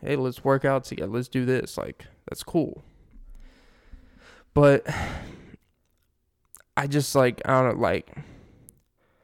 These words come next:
people were telling, like, you should never date because if you reward a girl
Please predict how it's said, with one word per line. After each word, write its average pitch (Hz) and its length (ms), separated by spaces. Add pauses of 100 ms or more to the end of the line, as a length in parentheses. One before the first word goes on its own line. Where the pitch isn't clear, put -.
(600)
people 151 160
were 131 160
telling, 131 300
like, 113 260
you 120 160
should 120 180
never 131 240
date 120 480
because 120 460
if - 180
you 127 140
reward 139 500
a 131 60
girl 113 420